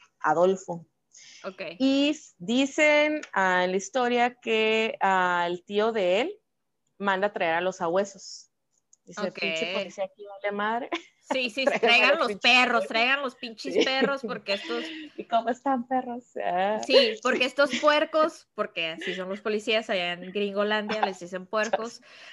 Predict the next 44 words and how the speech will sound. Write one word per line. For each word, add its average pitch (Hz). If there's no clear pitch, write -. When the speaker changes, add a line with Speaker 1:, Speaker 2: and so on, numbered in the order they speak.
Speaker 2:
los 214
puercos 214
no 214
sirven 226
para 226
nada, 233
traigan 175
a 175
los 165
sabuesos. -
Speaker 1:
Casi. -
Speaker 2:
Ajá. 175
Speaker 1:
Sí, 160
por 165
eso 165
es 180
como 196
que, 170
güey, 202
o 190
sea, 170
yo 175
tengo 202
la 214
lana, 175
güey, 226
a 160
ver, 160
búscamelo. 160
Speaker 2:
Sí. -
Speaker 1:
Entonces 202
captan 226
el 233
olor 220
de, 233
de 220
Adolfo 240
y 277
luego 208
pierden 185
el 185
rastro. 240
Speaker 2:
Ok. -
Speaker 1:
Entonces, 196